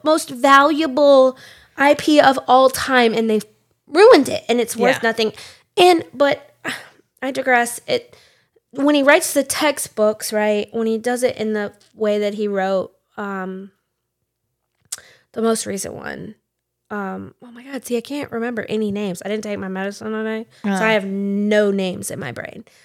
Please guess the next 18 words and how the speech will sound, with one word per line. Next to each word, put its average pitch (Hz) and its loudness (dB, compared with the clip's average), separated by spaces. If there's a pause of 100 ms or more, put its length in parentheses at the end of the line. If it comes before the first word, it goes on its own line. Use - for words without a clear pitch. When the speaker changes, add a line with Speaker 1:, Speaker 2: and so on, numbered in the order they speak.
(160)
Speaker 1:
Um, 208 -4 (400)
the 294 0
most 381 0
recent 262 -2
one, 196 -4 (480)
which 233 -4
is 269 -4
written 320 0
more 370 0
like 381 -2
a - -8
textbook - -6
from 220 -6
several 226 0
different 262 -6
P 277 -4
O 269 0
Vs 202 -4